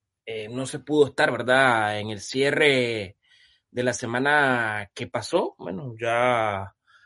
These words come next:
adelantaste, ¿verdad?, que suscitó situaciones, ¿verdad?, a las que estamos ajenas. Pero,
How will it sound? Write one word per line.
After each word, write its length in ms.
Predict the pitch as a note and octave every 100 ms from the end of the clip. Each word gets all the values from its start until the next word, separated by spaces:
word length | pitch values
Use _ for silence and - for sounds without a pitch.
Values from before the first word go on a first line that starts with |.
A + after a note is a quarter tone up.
| _
adelantaste, 880 | A2+ B2 A#2+ A2+ G#2 - D3 D3 B2+
¿verdad?, 460 | A2 G#2+ A#2 C#3 - _ _ _ _
que 380 | A#2+ A#2+ A#2 A2
suscitó 400 | B2 B2+ B2 F3
situaciones, 500 | A#3+ F#3+ F#3 B3 G#3+
¿verdad?, 320 | E3+ F#3+ F#3+
a 40 |
las 100 | D3+
que 80 | C#3
estamos 320 | C#3 E3 E3 -
ajenas. 560 | C#3+ C#3 F#3 A3 A#3+ - _ _ _ _ _
Pero, 480 | - A#3 B3+ B3+ -